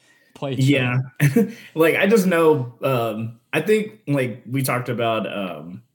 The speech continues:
Speaker 2: last year and just, like, the ringless thing. I think Book is kind of, he's trying to play it cool, but I think he flew back, he flew to the Olympics with them for a reason. I think he didn't have to do that.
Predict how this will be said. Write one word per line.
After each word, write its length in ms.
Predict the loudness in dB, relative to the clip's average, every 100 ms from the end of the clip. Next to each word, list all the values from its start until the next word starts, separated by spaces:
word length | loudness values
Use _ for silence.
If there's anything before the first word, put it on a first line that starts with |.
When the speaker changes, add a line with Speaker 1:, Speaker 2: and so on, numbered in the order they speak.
| -8
Speaker 2:
last 380 | -4 -2 -4 -2
year 340 | 0 0 0
and 120 | -2
just, 160 | -4 -6
like, 120 | -6
the 80 | -4
ringless 340 | -4 -4 -6
thing. 240 | -6 -6 -8 -16 _
I 80 | 0
think 220 | 2 4
Book 220 | 4 4 4
is 140 | 0
kind 280 | -2 -2 -2
of, 100 | -2
he's 220 | -2 -4
trying 240 | -2 -2 -2
to 60 |
play 220 | 0 0
it 80 | 0
cool, 260 | -4 -4 -2
but 160 | -2 -4
I 80 | -4
think 420 | -4 -4 -6 -14 _ _ -6
he 260 | -2 -2
flew 400 | -2 0 4 4
back, 440 | 4 2 -2 -6 _ _ _
he 180 | -4 -2
flew 240 | 0 0 0
to 120 | 0
the 100 | 0
Olympics 440 | 0 -2 -4 -4
with 180 | -4 -4
them 200 | -4 -4
for 180 | -4 -4
a 40 |
reason. 380 | -2 -4 -4 -6
I 80 | -4
think 220 | -4 -4
he 100 | -2
didn't 180 | -2 -2
have 200 | -4 -6
to 80 | -4
do 180 | -2 0
that. 320 | 0 0 -4